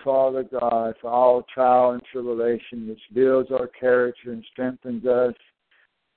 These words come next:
helps us to search for you, help us to reach out to you, Lord. Help us to surrender to you, Lord. It's all in your hands, Father God.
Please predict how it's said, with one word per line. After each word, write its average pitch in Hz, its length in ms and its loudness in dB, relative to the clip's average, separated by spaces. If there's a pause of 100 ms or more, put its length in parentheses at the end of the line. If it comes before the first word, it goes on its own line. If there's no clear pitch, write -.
helps 143 400 6
us 131 180 -2 (100)
to 117 60 -20 (140)
search 135 240 2 (120)
for 135 140 -6
you, 131 260 -2
help 127 380 2
us 123 100 -6 (140)
to 117 100 -8
reach 127 300 -2
out 123 360 2
to 131 60 -14
you, 120 260 -6
Lord. 123 460 0 (420)
Help 139 340 4
us 127 140 -6 (140)
to 120 80 -16 (100)
surrender 127 500 -4 (140)
to 127 80 -6
you, 127 260 2
Lord. 123 540 2 (680)
It's 117 160 -14
all 131 320 2
in 127 100 -6
your 123 160 -10
hands, 117 440 -10 (100)
Father 107 440 -6
God. 104 400 -4